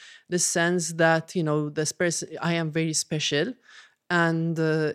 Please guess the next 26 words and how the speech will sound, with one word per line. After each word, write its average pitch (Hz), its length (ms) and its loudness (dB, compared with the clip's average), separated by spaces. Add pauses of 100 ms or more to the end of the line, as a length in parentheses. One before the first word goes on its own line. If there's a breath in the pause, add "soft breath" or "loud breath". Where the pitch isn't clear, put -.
um, 143 440 -2
everyone 175 400 0
else 160 160 -2
cannot 160 260 -4
understand 160 540 -2
my 165 100 -2
specialness." 151 880 -4 (500 soft breath)
and 175 400 4
they 175 300 4
would 208 160 2
strive 180 840 0
to 165 560 2 (120)
maintain 180 540 0
the 151 80 -2
specialness. 139 880 -4 (420 soft breath)
And 202 160 4
unfortunately, 214 540 0
the 160 140 -2
way 180 160 4
they 180 220 0
do 208 220 2
this 170 280 -2
would 185 180 -2
be 170 140 2
by 160 500 2 (340 soft breath)
putting 214 320 2